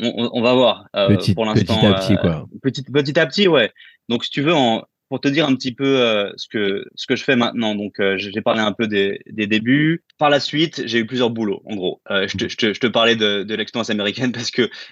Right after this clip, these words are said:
Speaker 1: un, un moment, j'ai une super opportunité. Faut, faut que j'en parle parce que ça, ça,
Speaker 2: Bien
Speaker 1: ça va
Speaker 2: sûr.
Speaker 1: te faire rire. Je pense que je, tu, tu connais déjà l'histoire, mais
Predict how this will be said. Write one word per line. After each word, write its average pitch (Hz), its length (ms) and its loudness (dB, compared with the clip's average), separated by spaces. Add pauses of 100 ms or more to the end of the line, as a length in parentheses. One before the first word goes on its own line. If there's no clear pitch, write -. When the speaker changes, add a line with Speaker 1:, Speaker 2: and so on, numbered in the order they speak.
(240)
Speaker 1:
un, 120 180 2
un 127 180 2
moment, 135 560 4
j'ai 113 160 -8
une 107 80 -6
super 131 240 0
opportunité. 113 720 0
Faut, 95 180 -16
faut 123 140 -8
que 113 60 -6
j'en 110 140 -2
parle 117 340 0
parce 101 120 -20
que 107 100 -18
ça, 95 260 -6 (800)
ça, 95 200 -2
Speaker 2:
Bien 82 100 -6
Speaker 1:
ça 85 60 -2
va 98 60 2
Speaker 2:
sûr. 101 100 2
Speaker 1:
te 82 60 -2
faire 107 100 4
rire. 107 220 4
Je - 60 -8
pense 110 160 -6
que 98 180 -2
je, 92 100 -12 (140)
tu, 104 180 -10
tu - 140 -10
connais 104 200 -4
déjà 104 180 0
l'histoire, 113 300 2
mais 104 240 0